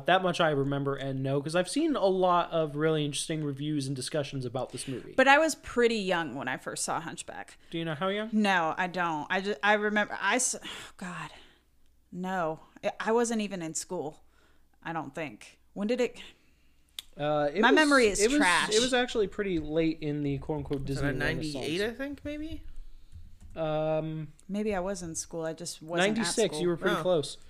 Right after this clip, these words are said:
Speaker 2: No.
Speaker 1: Yeah, we would have been about five.
Speaker 2: Yeah, so I,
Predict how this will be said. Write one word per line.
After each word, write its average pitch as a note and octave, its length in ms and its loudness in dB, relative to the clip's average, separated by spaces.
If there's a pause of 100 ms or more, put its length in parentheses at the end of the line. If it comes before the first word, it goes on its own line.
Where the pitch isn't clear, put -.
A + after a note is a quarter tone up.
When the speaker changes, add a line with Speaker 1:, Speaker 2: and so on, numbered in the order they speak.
(200)
Speaker 2:
No. E3+ 200 -4
Speaker 1:
Yeah, F3+ 160 6
we G3+ 180 2
would A#3+ 160 2
have G3 60 -2
been G#3 120 6
about E3+ 300 0
five. B2+ 380 -10 (100)
Speaker 2:
Yeah, E3+ 300 -2
so F3 580 0
I, F#3 260 -2